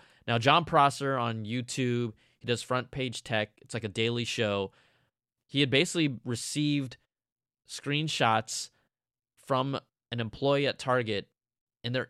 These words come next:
inventory system revealing products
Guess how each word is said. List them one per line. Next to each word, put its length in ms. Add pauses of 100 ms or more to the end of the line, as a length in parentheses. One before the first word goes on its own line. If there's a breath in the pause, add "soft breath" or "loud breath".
inventory 560
system 480 (400)
revealing 880 (320)
products 880